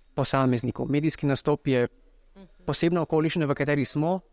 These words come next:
Vi ste oseba, ki v medijih delujete in morda te diskrepance in razlike ne čutite tako med vsakodnevnim življenjem in pa medijskim nastopom. Toda za ljudi, ki nismo v medijih, je medijski nastop, eh,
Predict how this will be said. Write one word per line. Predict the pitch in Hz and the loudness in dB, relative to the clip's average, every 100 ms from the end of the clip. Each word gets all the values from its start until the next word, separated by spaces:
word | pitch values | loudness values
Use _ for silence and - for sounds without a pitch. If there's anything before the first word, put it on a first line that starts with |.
| - | -14
Vi | 147 | -8
ste | - | 0
oseba, | 143 - 151 135 | 0 2 2 2
ki | - 131 | 0 0
v | |
medijih | 131 135 120 | 2 2 2
delujete | 120 123 170 185 | -2 -2 -8 -2
in | 165 143 | 0 2
morda | 139 131 | 2 2
te | 131 - 135 131 | 0 0 2 2
diskrepance | - 135 131 131 127 135 143 | -2 -6 -4 -4 0 0 0
in | 147 | 0
razlike | 131 120 131 123 | 0 0 -2 -2
ne | 131 | -2
čutite | - 165 170 | -4 -4 -2
tako | 156 - | -2 0
med | 151 | -2
vsakodnevnim | 143 147 160 147 147 | 0 0 0 0 0
življenjem | 139 135 139 143 147 | 0 0 2 2 0
in | 139 127 | -2 -2
pa | 127 | -2
medijskim | 123 143 147 - 151 | 0 -2 -4 -4 -2
nastopom. | 139 - 143 151 139 - - - | 0 0 0 0 -2 -8 -20 -20
Toda | - 160 143 | -4 0 0
za | 127 | 2
ljudi, | 131 127 123 147 | 2 0 0 -2
ki | - 135 | -2 -2
nismo | 127 208 - 139 | 0 0 -2 0
v | 123 | 2
medijih, | 123 131 151 165 160 - | 2 2 2 0 0 -2
je | 143 | 0
medijski | 131 135 139 - 143 | 2 0 0 -2 0
nastop, | 123 113 139 131 _ | 0 0 0 -2 _
eh, | - 143 135 | -2 2 2